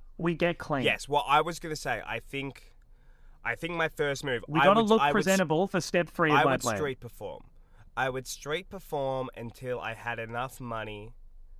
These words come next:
Speaker 2: Obviously, I'm eating. I would then go to an op shop and buy a suit.
Speaker 1: Well, so that was gonna be my next.
Speaker 2: Mm-hmm.
Speaker 1: We're on the same path here. So you buy a suit.
Speaker 2: Yeah, I buy, I buy a suit.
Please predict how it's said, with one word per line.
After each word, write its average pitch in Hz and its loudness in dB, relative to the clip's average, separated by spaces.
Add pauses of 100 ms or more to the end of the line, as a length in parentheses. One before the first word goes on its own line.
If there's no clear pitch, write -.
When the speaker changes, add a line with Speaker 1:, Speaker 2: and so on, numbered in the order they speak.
(480)
Speaker 2:
Obviously, 127 -6
I'm 120 -4
eating. 101 -10 (220)
I 117 -6
would 117 -6
then 127 -2
go 131 -2
to 131 -10
an 127 -10
op 127 -8
shop - -6
and 123 -6
buy 113 -2
a 110 -8
suit. - -10 (2250)
Speaker 1:
Well, 143 6 (120)
so 165 2
that 160 6
was 170 6
gonna 165 2
be 147 2
my 131 4
next. 143 -4
Speaker 2:
Mm-hmm. 113 -10 (440)
Speaker 1:
We're 160 2
on 185 8
the 196 2
same 180 2
path 139 4
here. 117 -4
So - -8
you 143 0
buy 180 6
a 151 4
suit. - -2
Speaker 2:
Yeah, 127 0 (140)
I 131 2
buy, 151 6
I 151 4
buy 165 6
a 143 0
suit. - -8